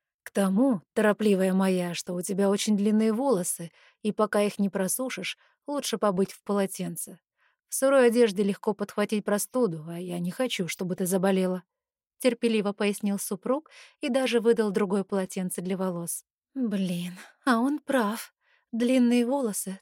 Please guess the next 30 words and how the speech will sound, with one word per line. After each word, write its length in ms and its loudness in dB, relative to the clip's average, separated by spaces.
тот 240 -8
еще 260 -6
геморрой. 640 -2
Может, 380 -2
на 160 0
вид 200 -4
и 40 -6
красиво, 640 -2
но 300 -4
с 140 -8
уходом 640 -4
намучаешься. 1000 -4
"То 100 6
есть 440 2
мы 200 6
задержимся 680 4
здесь 500 0
на 260 2
сутки?" 680 -2
осторожно 520 -2
поинтересовалась 800 -2
планами 380 -2
супруга 420 -4
я. 300 -4
Волосы 460 -2
такой 260 -2
длины 240 0
естественным 760 -2
путем 300 -4
сушить 400 -4